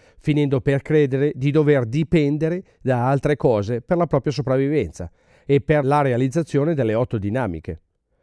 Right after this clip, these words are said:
riducendo così la propria sfera d'azione personale a forse un millesimo di una sola dinamica. Questo si è verificato secondo due principi. Uno,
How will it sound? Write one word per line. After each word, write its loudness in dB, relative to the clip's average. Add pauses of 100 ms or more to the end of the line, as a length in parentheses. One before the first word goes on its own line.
(420)
riducendo 2
così 0
la 0
propria -2
sfera 2
d'azione 0
personale -2 (280)
a 0
forse 0
un 2
millesimo 0 (200)
di -2
una 2
sola 2
dinamica. -4 (880)
Questo 0
si -2
è 2
verificato -2
secondo 0
due 2
principi. -4 (1000)
Uno, 0